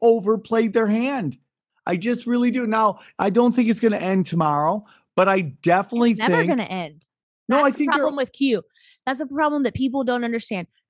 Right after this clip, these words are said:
Speaker 2: Q promised this gigantic event that was going to drain the provo-, proverbial swamp,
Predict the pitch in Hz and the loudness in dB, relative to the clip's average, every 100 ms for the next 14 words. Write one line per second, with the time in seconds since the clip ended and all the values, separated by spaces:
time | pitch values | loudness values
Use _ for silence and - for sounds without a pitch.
0 | - - 311 370 - 302 277 269 269 - | -10 2 4 2 0 -2 0 0 -4 -6
1 | - 208 202 233 214 - - _ _ _ | -14 -8 -2 0 -2 -6 -20 _ _ _
2 | _ _ _ - 196 180 233 214 180 254 | _ _ _ -12 -8 -2 -2 -2 -4 -2
3 | 277 277 294 - 226 220 208 202 156 - | -2 -4 -8 -8 -6 -4 -4 -6 -8 -18
4 | - 214 208 196 208 220 214 208 196 214 | -8 -8 -8 -10 -6 -6 -6 -8 -4 -4
5 | 233 247 247 214 226 214 214 165 _ 233 | -2 -2 -4 -4 -4 -2 -4 -6 _ -8
6 | 214 240 240 233 185 - 226 226 185 - | -2 -2 0 -4 -4 -4 -2 0 -2 -6